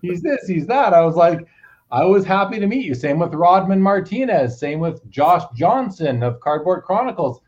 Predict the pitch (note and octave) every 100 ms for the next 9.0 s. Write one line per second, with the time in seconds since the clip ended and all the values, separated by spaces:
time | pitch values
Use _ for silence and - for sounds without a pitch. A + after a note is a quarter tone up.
0 | _ _ - F#3+ A#3+ B3 F#3 G#3 A#3+ G3
1 | E3 D#3+ D#3+ - _ _ _ _ _ -
2 | G3 G3 A3 F3 E3+ - _ _ _ _
3 | _ D3+ D#3+ C#3 E3 A3+ A#3+ G3+ D#3+ -
4 | _ _ C#3 C3+ D3 C3 A#2+ G#3 G3 F#3
5 | F#3 F3+ D3+ A#2+ - - B2 D3 F#3+ -
6 | - F3 D#3 E3+ D#3+ - D#3 D#3 D#3+ C#3+
7 | C3 B2 C#3+ D#3 D3 C#3 - _ _ _
8 | _ _ _ B2 D#3 F3 F#3 D3 C#3